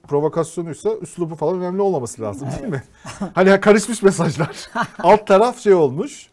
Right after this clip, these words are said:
Speaker 1: eski haberden kalmış bunlar. Üslup onun yüzünden oldu, yani İmamoğlu yaptı. Üst tarafta da hemen fetö olduğu ortaya çıkmış. Böyle bir durum. Bu da fetö.
Speaker 2: Bu Soylu'nun videosuna bir bakalım mı?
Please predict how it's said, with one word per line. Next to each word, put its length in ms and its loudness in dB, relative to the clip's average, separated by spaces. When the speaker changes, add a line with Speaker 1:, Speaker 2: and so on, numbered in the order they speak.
Speaker 1:
eski 320 -2
haberden 500 2
kalmış 420 -8
bunlar. 240 -8
Üslup 400 -10
onun 160 -6
yüzünden 400 -8
oldu, 260 -10
yani 120 -12
İmamoğlu 440 -8
yaptı. 400 -14
Üst 160 -12
tarafta 340 2
da 40 -2
hemen 260 -2
fetö 320 -8
olduğu 380 -8
ortaya 240 -16
çıkmış. 440 -20
Böyle 240 -8
bir 120 -14
durum. 180 -12
Bu 80 -12
da 80 -4
fetö. 280 -10
Speaker 2:
Bu 100 -6
Soylu'nun 580 -6
videosuna 500 -10
bir 120 -10
bakalım 460 -10
mı? 180 -16